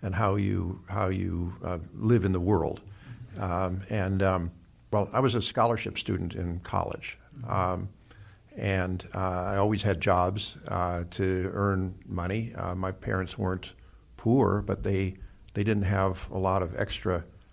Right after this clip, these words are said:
capacity to fund things beyond, uh, providing us with a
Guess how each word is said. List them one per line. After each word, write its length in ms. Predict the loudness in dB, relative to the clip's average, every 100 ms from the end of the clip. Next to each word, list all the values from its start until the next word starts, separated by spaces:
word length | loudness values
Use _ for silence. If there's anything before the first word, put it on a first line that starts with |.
| -20 -10
capacity 600 | -4 0 0 0 -2 -4
to 240 | -4 -6
fund 460 | -6 -2 -2 -2 -6 -10 -20 -20 -20 -20 -6
things 440 | 0 2 2 -2
beyond, 560 | -4 -2 2 2 0 -4 -10 -20 -12 -8
uh, 120 | -6 -8 -4
providing 480 | 2 4 4 2
us 160 | -2 -2
with 140 | -2
a 140 | -2